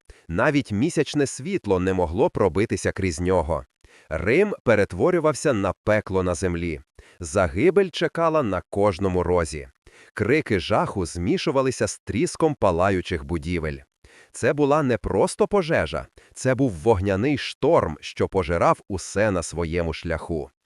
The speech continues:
Місто палало, люди тікали, рятуючи свої життя. Полум'я пожирало все, але ніхто не підозрював, що в цей самий момент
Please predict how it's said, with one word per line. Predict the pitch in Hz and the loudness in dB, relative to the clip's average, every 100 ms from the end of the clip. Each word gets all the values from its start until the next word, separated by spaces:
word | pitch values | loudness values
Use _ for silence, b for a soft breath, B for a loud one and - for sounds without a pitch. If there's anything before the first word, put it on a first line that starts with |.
| b b b b | b b b b
Місто | 80 92 175 - 160 139 | -2 2 2 0 -2 -2
палало, | - 101 95 92 76 69 - _ b - | 2 4 4 2 2 -4 -10 _ b -4
люди | 98 139 131 | 0 2 2
тікали, | 120 90 - 131 110 76 73 | 0 -4 -2 0 0 -2 -2
рятуючи | 104 101 - 165 170 - | 0 0 0 0 0 -2
свої | 135 85 90 95 | -4 -4 -2 -2
життя. | 80 85 - 90 71 - _ b b - | -4 -6 -4 -4 -4 -8 _ b b -2
Полум'я | 104 180 165 98 85 | 2 4 4 2 -2
пожирало | - 123 127 156 170 160 | 0 0 0 0 2 0
все, | - - 170 71 67 _ B B | -2 -4 -2 -2 -6 _ B B
але | 98 95 95 | 0 2 2
ніхто | 92 90 - 113 151 | 0 -2 0 2 2
не | 110 | 2
підозрював, | 90 80 143 113 98 78 69 | -2 0 0 0 -2 -4 -6
що | - - 120 | -10 -4 -2
в | |
цей | - - 143 | -2 -2 -2
самий | - - 135 110 82 | -2 -2 0 0 0
момент | 76 82 147 90 - | -2 0 0 -2 -8